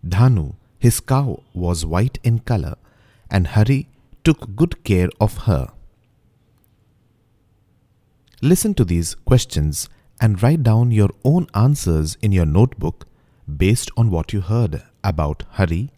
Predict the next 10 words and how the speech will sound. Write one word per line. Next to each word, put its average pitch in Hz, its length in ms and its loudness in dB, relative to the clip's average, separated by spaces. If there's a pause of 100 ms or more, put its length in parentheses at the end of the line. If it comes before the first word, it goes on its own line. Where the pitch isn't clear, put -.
(220)
and 104 180 -4
his 113 220 -4
cow. - 320 -10 (2000)
First - 320 4
question, 101 420 -4 (1040)
where 120 300 6
did 87 360 2
Hari 92 440 -2
live? 110 400 2 (1500)
Second, 101 540 -2